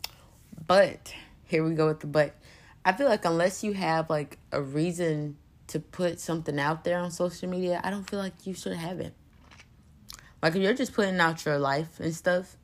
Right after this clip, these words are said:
I don't think you should have social media. Like, I just don't. But for my podcast, I'ma start just using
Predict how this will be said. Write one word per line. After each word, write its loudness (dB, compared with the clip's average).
I -4
don't -4
think -6
you -6
should -6
have -4
social -12
media. -10
Like, -2
I -4
just -4
don't. -2
But 2
for 4
my 2
podcast, -2
I'ma 0
start -2
just -4
using -2